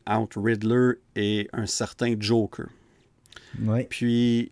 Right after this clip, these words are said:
Speaker 1: c'est important d'en parler un peu parce que cette scène-là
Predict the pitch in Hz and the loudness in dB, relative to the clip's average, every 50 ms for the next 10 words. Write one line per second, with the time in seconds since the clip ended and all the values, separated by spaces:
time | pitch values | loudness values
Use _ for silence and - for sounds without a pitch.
0 | _ _ - - - 120 113 - 117 104 - 147 147 135 120 - 117 104 113 127 | _ _ -12 -4 -2 -2 0 0 -2 -2 0 -2 0 0 0 0 0 0 2 2
1 | 123 110 - - 139 143 135 - 104 92 - - - 113 107 107 110 - - - | 0 -2 -2 -2 -4 -4 -2 -4 -4 -4 -4 -6 -4 -2 -2 -2 -2 -4 -8 -12
2 | - - 107 101 - - 120 120 113 107 107 110 120 127 131 131 | -8 -6 -6 -4 -4 -2 -2 -2 -2 -2 -2 -2 -2 -2 -2 -4